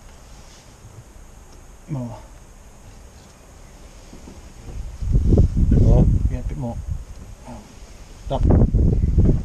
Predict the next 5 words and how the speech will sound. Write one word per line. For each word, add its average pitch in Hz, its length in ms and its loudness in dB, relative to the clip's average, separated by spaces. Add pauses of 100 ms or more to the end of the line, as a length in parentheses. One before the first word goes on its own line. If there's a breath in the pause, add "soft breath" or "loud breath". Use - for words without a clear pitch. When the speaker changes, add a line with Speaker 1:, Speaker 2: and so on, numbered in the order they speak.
(2000)
Speaker 1:
Little 147 480 -12 (100)
touch, - 300 -12
I - 40 -16
think. 127 220 -20 (2000)
Stop. - 200 -6